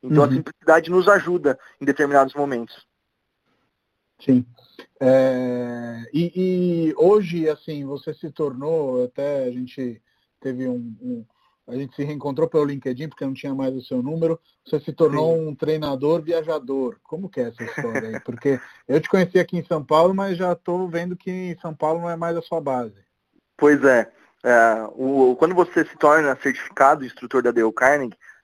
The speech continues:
Speaker 1: pelo nosso padrão de treinamento, de formação e tudo mais, né, dos processos da empresa, a gente tá habilitado a entregar o curso Dale Carnegie Course em qualquer lugar do mundo.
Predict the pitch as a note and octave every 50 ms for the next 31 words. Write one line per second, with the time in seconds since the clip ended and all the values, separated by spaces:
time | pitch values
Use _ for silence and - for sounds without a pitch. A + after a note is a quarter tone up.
0 | _ _ D3+ F3 G#3+ A3 F#3+ F3 E3+ - - D#3+ - - C#3 C3 A#2+ A#2+ C3+ D#3+
1 | F#3 E3+ C3 G#2+ - _ - _ _ _ _ _ _ _ - - A2+ - A#2+ B2+
2 | B2+ A#2 A#2 A#2 A#2 C3 C#3 C3+ B2 - - A#2+ A#2 A2+ A#2 A2+ A2+ - - B2+
3 | A2+ A#2 A2 - _ - C3+ C#3 C3 - - A#2+ A2+ A2 A#2+ C#3 D3 C#3 B2 C3
4 | B2 A#2 - _ - B2+ B2 - - C#3+ C#3+ D#3 F3 - - B2+ C3 A#2 A#2 -
5 | B2 C3+ D#3+ D#3+ C#3+ A#2 G#2+ - - - - - - - - - B2 D3 D3+ F#3
6 | F#3 - - F#3+ F#3 G3 G3+ G3 - G3 F3 F3+ F3+ G3 G3 G3 G#3+ F#3+ E3 E3
7 | D#3 E3 G#3 - - - - - _ _ _ - D#3+ F3 E3+ E3+ E3 D#3+ D#3+ D#3+
8 | - E3+ E3+ F3 F3+ F3+ - G3+ D#3 D3+ D3 C#3+ - D3 C#3+ C#3+ C#3 C#3+ - -
9 | D3 C#3+ D#3 F3+ - G#3+ G3+ - A3 - D4+ D#4+ D4 A#3+ A#3+ A#3+ B3+ A#3+ G3 G3
10 | G3+ F#3 C#3 - -